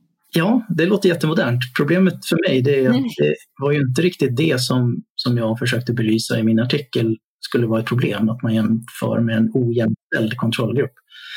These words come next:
Speaker 1: utan att man jämst-, jämför med en kontrollgrupp som har presterat sämre på testet. Sen om det är tusen män eller tusen kvinnor eller fjortontusen män eller fjortontusen kvinnor, det är, för mig är det helt ointressant. Det är resultatet som är det viktiga.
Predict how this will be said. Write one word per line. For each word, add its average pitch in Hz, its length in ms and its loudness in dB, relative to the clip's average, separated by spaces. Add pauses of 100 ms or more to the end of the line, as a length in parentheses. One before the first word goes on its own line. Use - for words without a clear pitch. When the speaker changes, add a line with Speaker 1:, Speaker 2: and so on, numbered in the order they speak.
(360)
Speaker 1:
utan 127 220 0
att 120 100 -4
man 120 140 2
jämst-, 110 340 -2 (240)
jämför 113 320 0
med 110 120 4
en 110 60 4
kontrollgrupp 110 640 0
som 113 120 0
har 110 80 0
presterat - 480 -2
sämre 120 340 0
på - 160 -20
testet. - 340 -4 (320)
Sen 135 300 0 (560)
om 131 140 4
det 123 100 2
är 113 60 -4 (140)
tusen 120 260 2
män 151 240 0
eller 135 140 0
tusen 127 420 0
kvinnor 127 360 2
eller 117 260 -2
fjortontusen 127 640 0
män 113 220 4
eller 113 160 -6
fjortontusen - 560 -6
kvinnor, 113 200 -8
det 131 60 2
är, 131 120 4 (160)
för 135 60 0
mig 143 160 4
är 120 40 2
det 117 60 2
helt 110 220 -6
ointressant. 113 460 -8 (880)
Det 131 60 0
är 127 40 0
resultatet 127 540 -2
som 113 180 0
är 110 60 2
det 113 80 0
viktiga. 117 280 -8